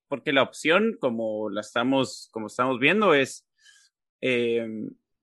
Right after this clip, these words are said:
o que tengamos dos mil vacunados completamente a esta altura, después que recibieron hace casi en, en, en marzo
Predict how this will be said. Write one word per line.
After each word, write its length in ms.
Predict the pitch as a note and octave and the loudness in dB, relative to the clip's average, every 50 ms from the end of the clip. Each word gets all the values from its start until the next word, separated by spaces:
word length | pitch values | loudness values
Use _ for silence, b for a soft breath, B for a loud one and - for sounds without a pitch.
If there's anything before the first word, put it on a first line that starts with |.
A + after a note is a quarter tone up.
| _ _ _ _ _ _ | _ _ _ _ _ _
o 160 | - C#3 - | -4 -4 0
que 100 | - C#3+ | 0 0
tengamos 460 | A2 - A#2+ A2+ A2+ A#2+ D3 E3 D#3+ B2+ | 0 2 2 2 4 4 4 4 2 2
dos 220 | B2 A#2+ G#2+ A2 | 2 0 0 0
mil 320 | C3 C3 C#3 D#3 D3+ C3+ | 0 2 2 2 2 0
vacunados 580 | A2 A#2 G#2+ - - A2+ A2 C3 C#3 C#3+ B2+ - | 0 -2 -6 -6 -8 -4 0 2 4 4 4 2
completamente 760 | - - A#2+ F#2 B2+ B2+ - - B2+ C3 C#3 C#3+ C3 - A2+ | -2 -4 -6 -4 -4 -4 -2 0 2 2 2 2 2 0 0
a 40 | A2 | -2
esta 240 | G#2+ - - D#3 A#2+ | -2 0 0 2 2
altura, 460 | A2 G#2 - - D3+ D#3 C#3+ D3 B2+ | 2 0 -2 -4 -2 0 2 2 2
después 260 | G#2+ - - A#2+ - - | 2 0 -4 -12 -14 -12
que 100 | C#3+ A#2 | -10 -10
recibieron 580 | A2 G#2+ - - G#2 G#2+ A#2+ A#2 C3 C3 B2+ | -10 -12 -12 -10 -6 -4 -2 -2 -2 -2 -2
hace 340 | B2 A#2 - C#3+ B2 A#2 G#2 - | -2 -2 -2 -4 -4 -4 -6 -6
casi 360 | - A2+ - - C#3 B2+ A2 - | -8 -10 -8 -6 -6 -6 -6 -4
en, 180 | A2+ A2 G#2+ G2 | -6 -6 -6 -6
en, 460 | - A#2+ A2 A2+ A2 G#2+ G#2 G2 F2+ - _ _ _ _ | -6 -6 -4 -4 -6 -8 -8 -10 -12 -14 _ _ _ _
en 160 | - A#2+ A2+ | -8 -6 -4
marzo 480 | A2+ A2 A2+ A#2+ C3+ C3+ - - - C#3+ | -2 0 2 2 2 0 -2 -4 -2 -2